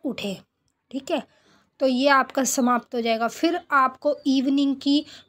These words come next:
पूजा करनी है, शाम की जो बाबा भोलेनाथ की जो प्रसाद बनाते हो आप, खीर, पूड़ी और जो जो भी आप लोग बनाते हो वो अपने हिसाब से आप लोगों को बाबा भोलेनाथ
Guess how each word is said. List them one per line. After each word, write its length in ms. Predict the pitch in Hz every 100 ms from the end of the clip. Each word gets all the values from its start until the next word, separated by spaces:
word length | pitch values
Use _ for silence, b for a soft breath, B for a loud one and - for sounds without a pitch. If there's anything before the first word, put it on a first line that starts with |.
| -
पूजा 240 | 269 247 254
करनी 440 | 254 226 247 262
है, 260 | 220 285 285 _ _ _ -
शाम 440 | - 247 254 262
की 180 | 262 269
जो 220 | 247 254 269 B B _
बाबा 280 | 247 233 240
भोलेनाथ 560 | 226 208 247 247 240 -
की 180 | 254 247
जो 120 | 254
प्रसाद 440 | 247 220 247 240 233
बनाते 420 | 233 226 220 240
हो 100 | 233
आप, 200 | 226 220
खीर, 560 | - - 240 240 240 240 b b b -
पूड़ी 540 | 262 262 240 226 240 - -
और 160 | 254
जो 200 | 233 269 269
जो 180 | 277
भी 140 | 269 269
आप 200 | 247 233
लोग 200 | 247 240
बनाते 400 | 226 233 233 247
हो 100 | 247
वो 180 | 247 240
अपने 200 | 220 233
हिसाब 320 | 233 - 220
से 180 | 214 254
आप 220 | 226 214 220
लोगों 220 | 220 226
को 140 | 240
बाबा 260 | 240 226 220
भोलेनाथ 480 | 214 226 233 240